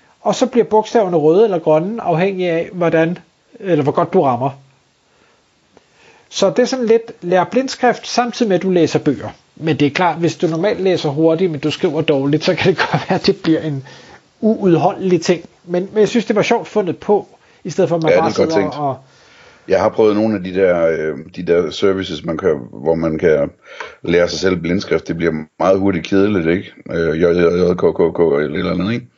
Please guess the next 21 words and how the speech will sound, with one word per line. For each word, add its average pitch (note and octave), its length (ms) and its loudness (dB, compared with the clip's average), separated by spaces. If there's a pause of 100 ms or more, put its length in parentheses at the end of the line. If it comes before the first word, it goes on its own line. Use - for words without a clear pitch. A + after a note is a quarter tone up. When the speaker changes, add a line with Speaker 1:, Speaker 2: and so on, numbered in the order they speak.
(720)
Speaker 2:
Øhm, D#2+ 640 0 (840)
så - 100 -10
det F#2+ 120 0
kan G#2 80 2
jeg F2+ 80 4
godt F2 140 2
se F#2 140 -4
for F2+ 100 0
mig, E2+ 120 0
at, D#2+ 100 -2
øh, E2 200 0
det F2 100 -10
kunne F2+ 160 -2
være E2+ 80 2
lidt E2+ 120 -4
mere E2+ 100 0
underholdende. F2 520 0 (1400)
Speaker 1:
Så - 200 -2
er A#3+ 220 4
der, C4 220 2 (420)
øh, F3 220 0